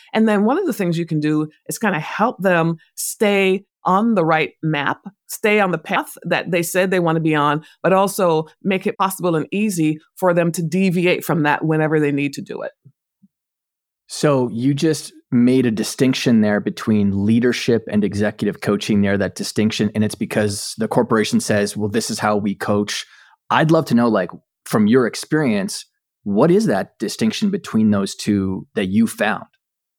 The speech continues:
Speaker 1: Well, this is a distinction that I started to observe that had a lot to do with, well, who am I being asked to coach? So earlier in a career, you hardly ever get to, you know, coach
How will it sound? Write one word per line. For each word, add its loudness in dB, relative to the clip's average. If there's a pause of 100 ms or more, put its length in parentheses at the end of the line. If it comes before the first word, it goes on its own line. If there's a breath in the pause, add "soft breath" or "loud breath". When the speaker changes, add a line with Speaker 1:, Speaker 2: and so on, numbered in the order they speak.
(140)
Speaker 1:
Well, -4 (500)
this -6
is -4
a -4
distinction -6
that -2
I -2
started -2
to -6
observe 0
that -2
had -2
a 0
lot -4
to -10
do -2
with, -2 (400)
well, 0
who -4
am -2
I 0
being -2
asked -6
to -20
coach? -4 (160 loud breath)
So -2
earlier 0
in -2
a -8
career, 0
you 2
hardly 0
ever -2
get -6
to, -4
you -4
know, -4
coach -4